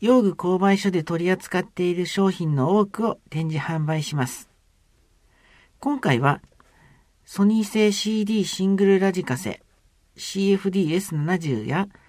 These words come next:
日毛連結成七十周年を記念して作成した長財布、それから二つのコミュニケーショントイ、はるちゃんとメディくん、カーボン製の折りたたみ式白杖などが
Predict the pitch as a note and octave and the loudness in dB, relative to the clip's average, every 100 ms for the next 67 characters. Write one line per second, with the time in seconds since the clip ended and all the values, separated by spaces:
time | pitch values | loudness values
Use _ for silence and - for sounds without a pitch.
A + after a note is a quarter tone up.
0 | _ _ _ _ _ _ F3 F#3 G#3+ A3+ | _ _ _ _ _ _ -6 -6 -2 0
1 | A#3 G#3+ E3 D3 - C#3 - G3 F3+ E3+ | 2 2 -2 -4 -4 -4 0 2 2 0
2 | F3+ G3 G#3+ G3+ - G#3+ F#3 D3 C3 - | 0 0 0 -2 -2 0 0 0 -4 -10
3 | _ - F3 - F3 E3+ E3 - G3+ F3+ | _ -10 -10 -6 -4 -4 -4 -2 -2 -2
4 | E3 - F3 E3+ - A3+ - - C#3+ C#3+ | -6 -6 -4 -4 -2 -4 -4 -6 -2 2
5 | E3 D#3+ D#3+ C3+ - - - _ _ _ | 2 2 0 -2 -4 -12 -12 _ _ _
6 | - - _ D#3 D#3+ F3 G#3 - _ - | -20 -20 _ -10 -2 0 0 -4 _ -4
7 | A3+ A3 G3 D#3+ E3+ F#3+ G3+ G3+ G3+ G3+ | -2 2 0 0 -2 2 2 2 0 2
8 | G3+ F#3+ D3+ G#2+ - - - F#3 F3+ D#3 | 0 0 -4 -4 -8 -10 -4 -4 -2 -4
9 | C#3+ G#3 F#3 G3+ G3 D3 - G2+ - _ | -2 2 2 4 2 0 -4 -6 -8 _
10 | _ _ _ _ _ - G#3+ A3 G3+ G#3+ | _ _ _ _ _ -8 -2 0 2 0
11 | G3+ G#3 G#3 A3+ A#3+ - _ _ D3+ F#3 | 0 2 4 4 0 -6 _ _ -4 -2
12 | G#3+ G#3 G#3 G3+ - G3 G#3 G3+ F3+ E3+ | -2 0 2 0 0 -2 -2 2 2 2
13 | E3+ E3+ F3+ B3+ | 0 -2 0 -2